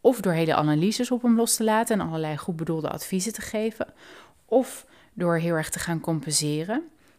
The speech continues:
Ehm, heel hard te gaan werken, eh, heel hard te lopen, heel veel extra te doen. Bijvoorbeeld alleen al heel veel therapie nemen om aan jezelf te werken,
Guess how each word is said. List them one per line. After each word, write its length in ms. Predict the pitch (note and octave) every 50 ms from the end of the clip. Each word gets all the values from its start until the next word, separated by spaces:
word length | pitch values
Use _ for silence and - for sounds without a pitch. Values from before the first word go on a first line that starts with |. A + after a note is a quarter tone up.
| _ _
Ehm, 480 | - E3+ E3+ E3 D#3+ D#3 D#3 D3+ D#3 D3+ D3+ D3+ D#3 - _ _ _ _ _ _ _ _ _ _ _ _ _ _ _ -
heel 240 | - D3+ E3+ E3+ D3
hard 420 | D#3 D#3+ D#3+ - - - - _
te 80 | - E3
gaan 260 | - - E3 D#3+ D3
werken, 720 | D3 C#3+ D3 E3 G3 G3+ - A#3 A3 A3+ A#3 G#3+ - -
eh, 80 | - F3+ F3+ E3+ E3+ E3 D#3+ D#3+ D#3+ D#3+ D#3+
heel 160 | D#3+ F3 F#3 D#3+
hard 180 | D3+ E3+ E3+
te 100 | - E3
lopen, 380 | D#3 D3+ D3+ E3 G3 G3+ - G3+
heel 260 | E3 F3+ F3 F3 F3
veel 220 | - - E3+ -
extra 380 | - - F#3+ - - - G3+ G3
te 120 | G3 G3+
doen. 280 | F3 F3+ G3 A3+ B3 A#3+ - - - -
Bijvoorbeeld 460 | - D3+ C#3+ - F3+ E3 D#3 D#3+ D3+
alleen 340 | D#3 E3 E3 F3 G3 G3+ F#3+
al 80 | F3 D#3+
heel 180 | D3+ F#3 F#3
veel 160 | F3+ F#3 D#3+
therapie 460 | - - F3+ E3 E3+ E3 - - G3+ G3+
nemen 300 | F#3 E3+ E3 D#3+ D3+ -
om 140 | - E3+
aan 140 | D#3+ D#3+ E3
jezelf 360 | D#3+ D#3 - F3 E3+ F#3+ G3
te 100 | - -
werken, 420 | E3 E3 D#3+ D3+ D3+ D3 - D3+